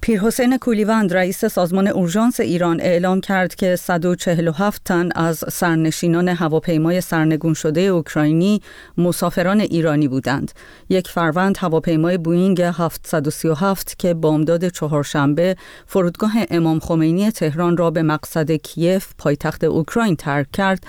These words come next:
دقایقی پس از پرواز دچار آتش سوزی شد و در شهرستان شهریار استان تهران سقوط کرد. مقام‌های ایران و اوکراین اعلام کردند که همه صد و هفتاد و شش سرنشین این هواپیما کشته شدند.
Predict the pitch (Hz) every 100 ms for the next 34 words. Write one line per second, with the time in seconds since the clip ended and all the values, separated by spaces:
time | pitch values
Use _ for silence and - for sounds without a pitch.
0 | - - - - 170 156 165 170 220 202
1 | - 165 160 - 156 147 147 190 170 147
2 | 151 - 160 - 147 156 139 - - 139
3 | 196 214 196 190 - - - - 165 165
4 | 160 - 156 165 - 196 226 220 165 143
5 | 147 170 190 190 190 - 123 - 208 196
6 | - 160 - 143 147 - 180 135 - 117
7 | 110 - - - - - 190 196 180 214
8 | - 175 180 170 160 143 - 202 208 175
9 | 165 165 180 175 175 160 160 160 - 175
10 | 170 - - - - 185 202 220 196 160
11 | 156 156 151 - 143 151 - 147 143 -
12 | - 165 151 156 151 - 190 156 139 147
13 | 139 - 160 180 - 156 - - - 123
14 | 131 135 -